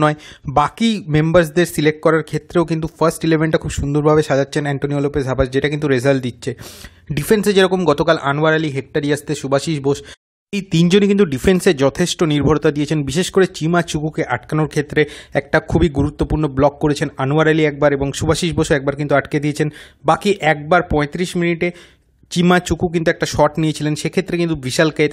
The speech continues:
একটা অনবদ্য সেভ করেন। সুভাশিস বোসের কথা যদি বলি, সুভাশিস বোস কিন্তু এন্টায়ার লেফট চ্যানেলটা কভার করেন, এবং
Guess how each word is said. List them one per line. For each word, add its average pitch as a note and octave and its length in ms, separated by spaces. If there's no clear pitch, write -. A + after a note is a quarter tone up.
একটা - 220
অনবদ্য C3 320
সেভ C3 140
করেন। G#2+ 200
সুভাশিস F#3 420
বোসের F3+ 320
কথা C#3 220
যদি C#3 140
বলি, C#3+ 220
সুভাশিস D3 420
বোস D3+ 140
কিন্তু E3 160
এন্টায়ার F3 400
লেফট E3+ 300
চ্যানেলটা D#3+ 440
কভার C3 240
করেন, C#3+ 180
এবং F#3 140